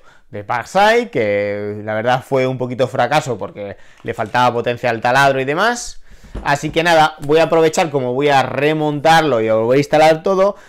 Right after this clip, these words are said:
vamos a aprovechar para ver lo que hay dentro del taladro, qué cosas se pueden romper y analizar un poquito el interior y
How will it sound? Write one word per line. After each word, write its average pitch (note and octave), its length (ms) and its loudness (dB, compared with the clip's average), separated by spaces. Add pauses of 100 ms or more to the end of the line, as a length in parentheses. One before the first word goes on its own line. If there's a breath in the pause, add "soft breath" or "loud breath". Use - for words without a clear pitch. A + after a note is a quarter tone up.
vamos D#3+ 200 0
a G3 40 0
aprovechar F#3+ 420 0
para C3 200 2
ver D#3 120 2
lo F3+ 240 2
que F3 140 2
hay F3+ 80 4
dentro F3 300 -2
del E3+ 160 2
taladro, G3 500 2 (200 loud breath)
qué F#3 120 -2
cosas F3+ 240 -4
se F3+ 80 -2
pueden E3+ 300 0
romper G3+ 640 0
y F#3+ 40 2
analizar D3 380 -2
un E3+ 140 -4
poquito E3 580 0 (220 loud breath)
el D3 160 0
interior D3 680 4
y C3+ 220 -6